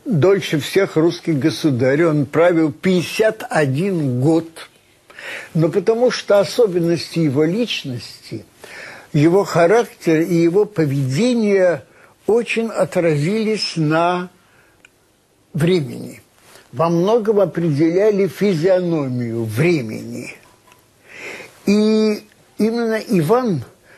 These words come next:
оказался тем царем, о котором первым написали подробную биографию.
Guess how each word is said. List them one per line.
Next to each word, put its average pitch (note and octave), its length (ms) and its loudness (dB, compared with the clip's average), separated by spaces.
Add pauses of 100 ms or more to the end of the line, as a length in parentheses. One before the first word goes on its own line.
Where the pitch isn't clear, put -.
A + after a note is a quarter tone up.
(180)
оказался F3 800 0
тем G3 340 -2
царем, C#3+ 600 0 (600)
о D3 100 2
котором F#3+ 600 2
первым G#3+ 760 0
написали D3+ 920 0 (260)
подробную F#3+ 800 0
биографию. D3 840 -2